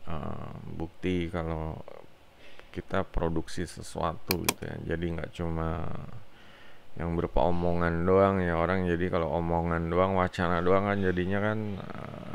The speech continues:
bingung gitu loh. Kalau ada produknya kan ya mereka ya sekalian bisa beli, sekalian bisa mencerna masing-masing ya. Kayak di sini, eh,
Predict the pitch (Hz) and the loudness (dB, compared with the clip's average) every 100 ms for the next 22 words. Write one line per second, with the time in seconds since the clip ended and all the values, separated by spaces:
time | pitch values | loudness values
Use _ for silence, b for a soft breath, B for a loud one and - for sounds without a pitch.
0 | 92 95 113 101 101 92 85 80 78 90 | -2 2 4 4 4 2 0 0 -2 -2
1 | 78 80 80 78 78 80 76 - 90 85 | 0 2 4 4 4 2 -4 0 2 4
2 | 87 104 107 107 107 95 - 73 78 78 | 4 2 2 2 2 -4 -6 -4 -2 0
3 | 110 107 104 80 71 71 - - 76 73 | 0 0 0 -4 -4 -6 -6 -4 -2 0
4 | 73 73 85 82 101 92 - - - 73 | -2 -2 0 2 2 2 0 -6 -6 -4
5 | 76 78 - - - - - B B B | -2 0 -2 -4 -6 -4 -2 B B B
6 | B B 90 101 113 98 110 104 98 95 | B B -2 0 0 2 2 4 2 0
7 | 90 92 92 104 92 80 87 82 78 71 | 0 0 0 0 0 0 -2 -2 0 0
8 | 82 82 87 90 92 90 85 - - - | 0 0 0 0 0 -2 -2 -6 -8 -6
9 | - - | -6 -4